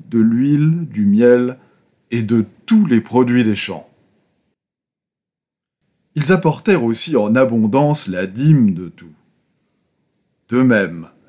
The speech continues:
les enfants d'Israël et de Juda, qui demeuraient dans les villes de Juda,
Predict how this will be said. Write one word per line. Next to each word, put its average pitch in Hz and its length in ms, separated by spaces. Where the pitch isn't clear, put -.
les 110 300
enfants 147 400
d'Israël 110 580
et 113 60
de 117 140
Juda, 104 480
qui 123 140
demeuraient 147 520
dans 104 140
les 98 120
villes 147 320
de 151 120
Juda, 104 500